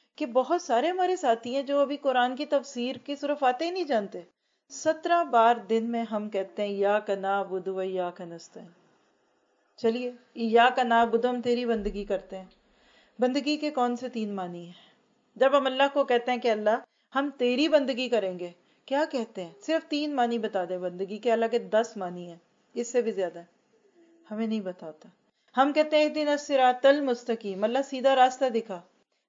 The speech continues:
सवाल पैदा होता है कि सिरात मुस्तकीम से क्या मुराद है, हमें बाज़ दफ़ा इसका जवाब नहीं आता। अल्लज़ीना अनअमता अलैहिम,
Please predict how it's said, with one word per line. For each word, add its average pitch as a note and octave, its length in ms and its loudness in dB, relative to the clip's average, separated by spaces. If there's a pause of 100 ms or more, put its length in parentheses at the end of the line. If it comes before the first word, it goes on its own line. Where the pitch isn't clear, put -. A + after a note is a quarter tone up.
सवाल C4+ 300 4
पैदा C4 240 2
होता C4 140 2
है C4+ 40 2
कि C4+ 100 -4
सिरात A3+ 380 2
मुस्तकीम A#3+ 640 -2
से B3+ 140 -6
क्या G#3+ 180 -2
मुराद F3+ 400 -6
है, F3 100 -16 (600)
हमें G#3 220 -6
बाज़ G3+ 240 -4
दफ़ा G3+ 80 -4
इसका G3+ 200 -4
जवाब G3 340 -4
नहीं G#3+ 180 -6
आता। F3+ 280 -10 (640)
अल्लज़ीना C#4+ 680 4
अनअमता C#4+ 460 2
अलैहिम, G#3 500 0